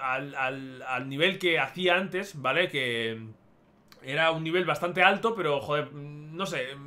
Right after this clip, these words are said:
es que necesito esa parte de mi vida. Y luego en tema de juegos, eh, bueno, que yo, a ver,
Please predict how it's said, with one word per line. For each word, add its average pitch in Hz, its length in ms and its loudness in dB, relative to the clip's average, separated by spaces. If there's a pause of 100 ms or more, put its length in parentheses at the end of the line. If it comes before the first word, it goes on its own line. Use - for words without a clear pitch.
es 156 160 -10
que 190 120 2
necesito 170 840 -2
esa 156 260 -4
parte 170 180 -6
de 151 80 -6
mi 147 80 -6
vida. 190 300 -6 (720)
Y 202 580 0
luego 226 240 0
en 269 100 -6
tema 269 200 0
de 202 80 4
juegos, 247 560 0
eh, 156 420 0
bueno, 254 300 0
que 165 360 -4
yo, 208 300 2
a 160 120 4
ver, 214 260 2